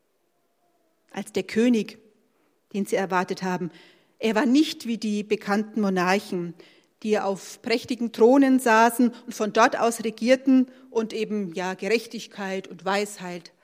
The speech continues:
walten ließen. Er war auch nicht diese Art von großem Krieger, nicht der mächtig streitende König,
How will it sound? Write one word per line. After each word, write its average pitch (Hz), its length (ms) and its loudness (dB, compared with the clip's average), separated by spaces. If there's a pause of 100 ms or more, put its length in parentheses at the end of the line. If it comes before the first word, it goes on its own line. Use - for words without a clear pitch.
(140)
walten 185 340 -10
ließen. 175 300 -12 (180)
Er 208 140 -2
war 220 200 2
auch 262 140 -2
nicht - 400 -4 (1300)
diese 262 320 -2
Art 233 220 0
von 233 180 -4
großem 240 400 0
Krieger, 220 500 0 (840)
nicht 254 320 -6
der 208 140 2
mächtig 233 500 -2
streitende 214 580 -4
König, 214 520 -2